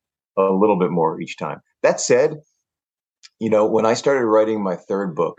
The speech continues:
Darling at the Campsite, um, you know, I learned that I could only push myself so far. So I,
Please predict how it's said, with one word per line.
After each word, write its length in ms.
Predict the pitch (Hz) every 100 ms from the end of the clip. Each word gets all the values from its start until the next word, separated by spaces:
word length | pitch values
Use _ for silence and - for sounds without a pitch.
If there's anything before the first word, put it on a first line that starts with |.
| -
Darling 340 | 92 95 92
at 80 | 87
the 60 |
Campsite, 580 | - 90 92 - 107 104 - _ _ _ _ -
um, 500 | 98 92 87 87 78 _ _ _ _
you 100 | 104
know, 100 | 92
I 140 | - 107
learned 400 | 110 110 120 107
that 100 | 98
I 100 | 95
could 120 | 95
only 180 | 92 87
push 200 | - 85
myself 380 | 80 76 78 73
so 200 | - 76
far. 180 | - - - -
So 160 | 98
I, 140 | 104